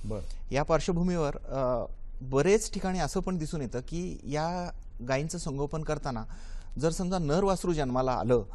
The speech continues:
Speaker 2: तर, अ, बहुतांश वेळा दूध हे त्या नर वासरालाच दिलं जातं, जेणेकरून
Speaker 1: अच्छा.
Speaker 2: हा वासराचं संगोपन अतिशय चांगल्या
Speaker 1: चांगल्या
Speaker 2: पद्धतीने
Speaker 1: पद्धतीने.
Speaker 2: होईल आणि पुढे जाऊन त्याच्यापासून एक चांगला बैल तयार करून आपण तो विकू शकू,
Speaker 1: बरं.
Speaker 2: ही धारणा शेतकऱ्यांमध्ये दिसून येते.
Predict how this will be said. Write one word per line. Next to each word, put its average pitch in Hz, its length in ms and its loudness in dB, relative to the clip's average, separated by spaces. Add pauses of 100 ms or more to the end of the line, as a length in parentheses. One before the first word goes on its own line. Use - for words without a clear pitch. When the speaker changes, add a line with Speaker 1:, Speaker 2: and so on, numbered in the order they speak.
(480)
Speaker 2:
तर, 165 360 4
अ, 147 40 -2
बहुतांश 135 480 2
वेळा 170 180 2
दूध 160 300 0
हे 165 100 0
त्या 160 140 0
नर 156 180 0
वासरालाच 147 480 0
दिलं 131 180 0
जातं, 120 220 -2
जेणेकरून 139 460 -2
Speaker 1:
अच्छा. 143 140 -4
Speaker 2:
हा 151 80 0
वासराचं 139 640 -4
संगोपन 156 480 2
अतिशय 151 280 -2
चांगल्या 127 260 -2
Speaker 1:
चांगल्या 101 220 -2
Speaker 2:
पद्धतीने 123 160 0
Speaker 1:
पद्धतीने. 131 220 4
Speaker 2:
होईल 104 140 -2 (360)
आणि 117 160 -4
पुढे 131 200 -2
जाऊन 156 140 -4
त्याच्यापासून 143 400 -4
एक - 100 -8
चांगला 127 300 -2
बैल 139 380 0
तयार 127 180 0
करून 120 140 -4
आपण 127 360 -6
तो 131 80 -4
विकू 117 280 0
शकू, 120 320 -2 (160)
Speaker 1:
बरं. 98 140 -4 (140)
Speaker 2:
ही 151 120 0
धारणा 135 440 0
शेतकऱ्यांमध्ये 120 560 -2
दिसून 156 280 0
येते. 120 220 -2